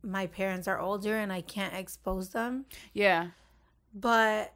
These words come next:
Speaker 1: just talking to them always brightens my day, or talking to my sisters or my nieces. Like, I don't know, it just brings me home and kinda takes my mind off of things.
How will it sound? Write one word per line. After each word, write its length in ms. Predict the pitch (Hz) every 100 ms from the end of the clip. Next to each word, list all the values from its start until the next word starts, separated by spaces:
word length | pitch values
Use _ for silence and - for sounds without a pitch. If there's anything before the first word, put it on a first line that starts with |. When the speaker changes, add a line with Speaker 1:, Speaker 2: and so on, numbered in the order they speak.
| _ -
Speaker 1:
just 220 | 254 240
talking 340 | 226 220 262
to 120 | 254 277
them 220 | 269 254
always 240 | 247 226
brightens 360 | 214 226 233 220
my 140 | 226
day, 380 | 214 214 214 208
or 220 | 202 202
talking 320 | 185 214 208
to 60 | 226
my 100 | 226
sisters 500 | 214 208 - 202 196
or 80 | 202
my 140 | 208
nieces. 500 | 196 202 190 202 196
Like, 280 | 196 190 190 -
I 120 | 220
don't 100 | 277
know, 140 | 294 247
it 100 | 214
just 300 | 226 208 -
brings 300 | 214 220 214
me 120 | 226
home 380 | 208 202 208 202
and 220 | 196 190 - _ _ _ _
kinda 360 | - 208 214 226
takes 400 | - 226 190 -
my 180 | 214 208
mind 360 | 196 196 202
off 280 | 208 196 202
of 120 | 262
things. 500 | - 277 285 294 262